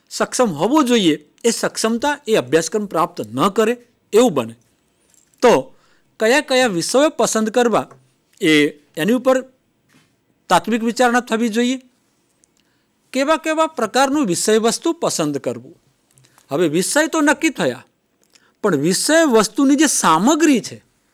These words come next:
એ સામગ્રી કેવી પસંદ કરવી. એક શિક્ષકત્વનું નિર્માણ કરવું છે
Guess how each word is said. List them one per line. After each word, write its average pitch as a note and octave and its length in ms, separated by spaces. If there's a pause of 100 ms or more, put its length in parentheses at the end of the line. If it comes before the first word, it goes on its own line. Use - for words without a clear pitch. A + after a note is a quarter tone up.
(520)
એ - 40
સામગ્રી C4+ 560
કેવી D4+ 280
પસંદ D#3+ 440
કરવી. A#2 320 (1400)
એક G#3 180
શિક્ષકત્વનું C#4+ 840
નિર્માણ A#3 400
કરવું B3 360
છે A#2+ 200